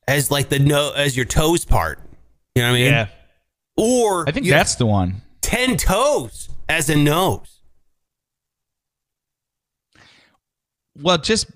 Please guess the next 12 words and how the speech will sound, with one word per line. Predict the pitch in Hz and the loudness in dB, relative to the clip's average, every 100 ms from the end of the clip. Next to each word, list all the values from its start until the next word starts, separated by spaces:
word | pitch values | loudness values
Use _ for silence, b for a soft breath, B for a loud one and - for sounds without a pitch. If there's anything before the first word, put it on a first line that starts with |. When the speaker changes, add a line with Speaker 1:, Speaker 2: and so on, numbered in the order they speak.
| - - | -14 -2
Speaker 2:
by | 170 | 0
default, | 135 143 131 160 127 120 | 2 0 0 2 2 0
because | 127 - 127 | -2 -2 -2
it's | 120 - | -2 -2
on | 135 131 | -2 0
your | 110 | -2
face. | - - 143 175 80 - - - | -4 -2 0 0 -2 -6 -8 -6
Like, | 117 101 | -8 -4
I | 120 | -2
don't, | 135 131 | 0 0
I | 117 | 0
wanna | 131 143 101 | 0 0 -2